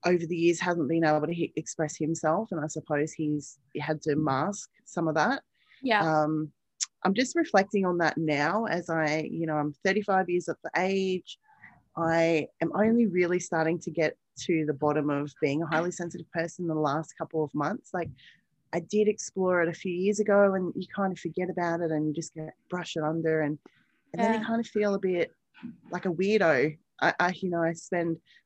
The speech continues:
Speaker 1: "Why am I so sensitive? Why do other people," you know, I confide in my friends about things and they seem to just let things go a lot quicker or easier, or it doesn't seem to impact them, or things that are really, really upsetting to me don't seem to really upset them. And,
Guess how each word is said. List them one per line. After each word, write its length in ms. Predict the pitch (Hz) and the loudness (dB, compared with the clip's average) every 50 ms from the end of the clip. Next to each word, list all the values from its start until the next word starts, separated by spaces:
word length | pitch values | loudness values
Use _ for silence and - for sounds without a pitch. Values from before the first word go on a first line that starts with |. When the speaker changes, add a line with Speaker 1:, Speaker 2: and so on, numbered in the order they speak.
| _ - | _ -6
Speaker 1:
"Why 320 | 196 202 202 226 247 254 | -6 -4 -2 -2 -2 -2
am 120 | 247 240 226 | 0 0 0
I 200 | 208 214 233 226 | 0 0 -2 -2
so 180 | - - 196 | -2 -2 -4
sensitive? 580 | 175 - - 160 156 147 - 143 139 139 147 143 - | -4 -2 -4 -4 -4 -4 -4 -4 -2 -2 -2 -2 -4
Why 320 | 165 165 196 220 262 269 | -4 0 0 0 0 0
do 60 | - | -2
other 200 | - - 214 214 | 0 0 0 -2
people," 220 | 226 - 220 - 208 | 0 -4 -4 -2 0
you 80 | 233 | 0
know, 160 | 226 226 220 214 | 0 2 0 0
I 80 | 208 - _ - | -2 -4 _ -8
confide 360 | 214 208 - 214 202 208 208 | -6 -4 0 2 4 4 4
in 60 | 202 | 4
my 120 | 196 190 | 2 0
friends 340 | 190 - 175 170 175 185 175 | -2 -4 -4 -4 -2 -2 -2
about 300 | 175 170 156 139 - - | 0 0 0 0 0 -2
things 380 | - 170 170 170 170 175 160 165 | -2 -2 -2 -2 -2 -4 -2 0
and 160 | 156 151 156 _ - - - - - _ _ _ _ - - | -2 -2 -2 _ -12 -20 -20 -20 -20 _ _ _ _ -2 0
they 100 | 196 196 | 0 0
seem 340 | - - 214 214 214 220 208 | 2 0 0 0 0 -2 -2
to 100 | - 196 | -2 -2
just 240 | 202 196 - - _ _ - | -2 -2 -2 -4 _ _ -2
let 280 | 175 175 - - - - | 0 0 0 0 0 -2
things 260 | 196 190 190 165 - | 0 0 0 -2 0
go 220 | - 170 165 175 | 2 2 4 4
a 20 | 170 | 4
lot 220 | 165 160 - - | 2 2 0 -2
quicker 320 | - - 208 202 - 196 | -8 -4 -4 -4 0 0
or 340 | 175 170 170 175 170 160 - - | 2 4 4 4 4 2 2 0
easier, 460 | 190 175 175 185 - - 180 175 165 156 | 0 -2 -2 -4 -4 -2 0 2 2 2
or 60 | 131 | 2
it 60 | - | 0
doesn't 200 | - 202 190 165 | 0 -2 -4 -4
seem 180 | 170 - 190 180 | -6 -6 -8 -6
to 100 | - 175 - - | -8 -10 -6 -4
impact 360 | 190 185 - 180 180 - _ - | -4 -4 -4 -6 -8 -8 _ -6
them, 320 | 190 180 180 180 175 170 | -4 -4 -2 -2 -2 0
or 240 | 156 147 143 147 151 _ - - - _ _ _ - | 0 0 0 0 -4 _ -16 -20 -20 _ _ _ -2
things 240 | 214 220 247 254 233 | 2 2 2 2 2
that 100 | 233 196 | 2 2
are 80 | 185 170 | 0 -2
really, 560 | 165 156 170 190 214 226 226 226 220 220 202 | -2 -2 0 2 4 4 4 4 4 2 2
really 320 | 175 175 180 190 190 190 | 0 2 2 2 2 2
upsetting 540 | 180 - - - - - 170 170 185 208 208 | 0 -2 -4 -6 -4 -2 -2 0 0 -2 -2
to 100 | - 214 | -2 -2
me 320 | 202 196 202 214 247 269 233 | -2 -2 -2 -2 -2 -2 -2
don't 240 | - - - - - | -2 -4 -4 -6 -6
seem 220 | - 165 165 180 | -4 -4 -4 -4
to 160 | 165 - - 175 | -6 -8 -8 -4
really 280 | 160 165 160 156 151 | -2 -2 0 0 0
upset 380 | 147 - - - - 190 - _ - | 0 -2 -4 -8 -8 -8 -8 _ -6
them. 280 | 175 175 202 202 202 180 | -4 -2 -2 -2 0 -2
And, 220 | 165 165 165 165 | -2 -2 -4 -6